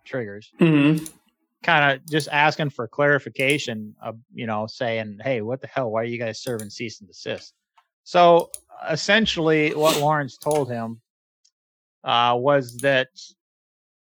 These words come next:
Speaker 1: "Hey, we have to, uh, we have to pretty much anybody that's infringing on our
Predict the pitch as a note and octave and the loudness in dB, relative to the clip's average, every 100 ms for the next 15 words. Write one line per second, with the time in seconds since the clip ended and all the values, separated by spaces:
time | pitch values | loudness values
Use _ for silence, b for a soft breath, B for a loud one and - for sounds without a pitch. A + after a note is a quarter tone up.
0 | _ - D#3+ D3+ D3+ C#3+ C3 C#3+ D3 - | _ -2 2 4 4 4 2 2 2 0
1 | - D#3 D3+ D3 C3+ _ _ - A#2 A#2 | -4 -2 -2 -2 -6 _ _ -10 -8 -4
2 | B2 C#3+ C#3+ - C3 - E3+ D#3+ D3+ D3 | 0 2 2 0 -4 -2 -2 2 0 0
3 | D#3 D#3+ D#3+ D#3+ D3 C#3 C#3+ B2+ - C#3 | -2 0 2 2 2 0 -2 -8 -4 0
4 | D3 C#3+ D3 C3+ C3+ C3 C3+ B2+ C3+ C3+ | 0 0 -2 0 2 2 2 2 2 2
5 | C3 B2+ | -2 -6